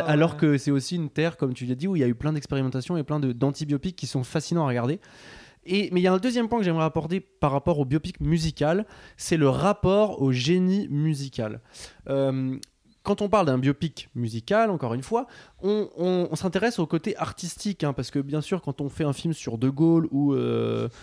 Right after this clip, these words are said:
Speaker 1: sur Dick Cheney dans Vice, c'est pas des artistes, les mecs, donc ils ont des choses
Speaker 2: J'aurais
Speaker 1: à faire
Speaker 2: adoré voir
Speaker 1: valoir.
Speaker 2: De Gaulle chanter, c'est dommage.
Speaker 1: <laughs> Non, mais tu vois ce que je veux dire, ils ont, ils ont un rapport à l'histoire, euh,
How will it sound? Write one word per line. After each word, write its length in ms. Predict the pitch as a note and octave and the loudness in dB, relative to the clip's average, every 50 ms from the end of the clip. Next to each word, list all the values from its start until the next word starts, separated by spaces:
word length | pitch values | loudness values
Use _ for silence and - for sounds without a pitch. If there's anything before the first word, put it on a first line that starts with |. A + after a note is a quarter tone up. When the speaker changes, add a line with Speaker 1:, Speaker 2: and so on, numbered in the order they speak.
| - - - | -20 -18 -12
Speaker 1:
sur 240 | - - E3 D3 C#3+ | -6 -2 -2 0 0
Dick 160 | C#3 E3 D#3+ | -2 -4 -4
Cheney 320 | - - F#3 E3 E3+ F3+ E3+ | -2 -2 0 2 2 2 2
dans 140 | D#3+ C#3+ | 2 2
Vice, 200 | C3+ E3+ G3+ G3 - | 2 2 0 0 0
c'est 120 | - C#3+ | -4 -2
pas 140 | - F#3 F#3 | 0 2 2
des 140 | F3 E3 E3+ | 2 2 0
artistes, 320 | E3 - - F#3+ - - | -2 -4 -6 -10 -6 -4
les 80 | D#3+ D3+ | -2 -2
mecs, 220 | D3+ C#3+ - - | -2 -2 -4 -2
donc 180 | C#3+ C#3+ C3+ - | -4 -4 -2 -2
ils 180 | D#3 C#3+ C#3+ | -4 -2 0
ont 60 | E3 E3 | 0 2
des 100 | D3+ C#3 | 2 0
choses 300 | - - F3+ F3+ E3+ D3 | 0 0 0 0 0 0
Speaker 2:
J'aurais 100 | C#3 B2+ B2 | 2 2 2
Speaker 1:
à 40 | B2 | 2
faire 80 | - C#3+ | 2 2
Speaker 2:
adoré 240 | - D#3 C3+ C3 | 2 2 2 2
voir 140 | C3+ C3+ C#3 D#3 | 2 2 2 2
Speaker 1:
valoir. 60 | E3+ | 2
Speaker 2:
De 80 | E3 | 2
Gaulle 140 | E3 E3 D3 | 2 2 0
chanter, 280 | D#3 D3 C#3+ D3+ F#3 G#3 | 0 0 0 0 -2 -2
c'est 140 | - - E3+ | -2 -2 -2
dommage. 420 | D#3 D#3 E3 F3+ G3+ G#3+ - - - | -2 0 0 0 0 -2 -4 -8 -14
Speaker 1:
<laughs> 40 | - - - - - - | -18 -20 -20 -18 -8 -2
Non, 120 | D#3+ F3 F3+ | 0 2 2
mais 100 | F3+ D#3+ | 2 0
tu 80 | F3 | 0
vois 80 | F#3 E3+ | -4 -6
ce 40 | - | -4
que 60 | F3+ | -2
je 60 | F3 | -2
veux 80 | F#3+ F#3 | -2 0
dire, 160 | G3+ F#3+ F3+ | 0 0 0
ils 140 | F3 D3+ D#3 | 0 0 0
ont, 80 | D#3 - | 0 0
ils 180 | D#3 D3 C#3+ D#3+ | -2 -2 -2 0
ont 140 | E3 D#3+ D#3 D3 | 0 2 2 2
un 160 | D3 C#3+ C#3 | 2 2 2
rapport 340 | C#3 D3+ - E3+ E3+ D3 C#3+ | 0 0 2 2 2 2 2
à 80 | C3+ | 2
l'histoire, 720 | C3+ C3+ - - - D3+ E3 E3 E3+ E3+ E3+ E3+ E3+ D#3+ D3+ C#3 | 0 0 -4 -4 -2 0 2 2 4 4 2 2 2 2 2 2
euh, 340 | C3 B2+ B2+ B2+ B2+ B2+ | 2 2 2 2 2 0